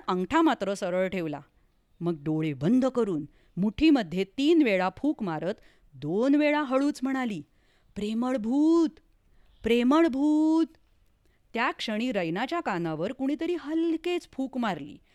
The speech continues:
आणि खिशीफिशी हसत प्रेमळ भूत म्हणालं, "बोल रैना, तुला काय मदत करू?" रैना त्याला म्हणाली, "अरे, आता आम्हा सगळ्यांनाच मदत कर,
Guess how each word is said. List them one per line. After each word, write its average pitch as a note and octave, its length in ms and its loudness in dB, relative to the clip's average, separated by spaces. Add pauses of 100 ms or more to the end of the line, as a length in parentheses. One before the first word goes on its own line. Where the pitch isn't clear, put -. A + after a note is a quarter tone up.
(180)
आणि F3+ 220 -4
खिशीफिशी A3 640 -2
हसत F#3+ 460 -4 (220)
प्रेमळ G#3 380 0
भूत D3+ 280 -6
म्हणालं, A#3+ 440 -2 (480)
"बोल F#3 340 0
रैना, G3 460 0 (280)
तुला E3 160 -6
काय G#3 260 2
मदत A3 400 -2
करू?" A#3+ 380 0 (680)
रैना C#3+ 280 -6
त्याला E3 260 -2
म्हणाली, G#3+ 420 -2 (460)
"अरे, E3 280 -6
आता F#3+ 300 -4
आम्हा G3 180 -2
सगळ्यांनाच G#3+ 640 -2
मदत A3+ 380 -4
कर, B3 240 0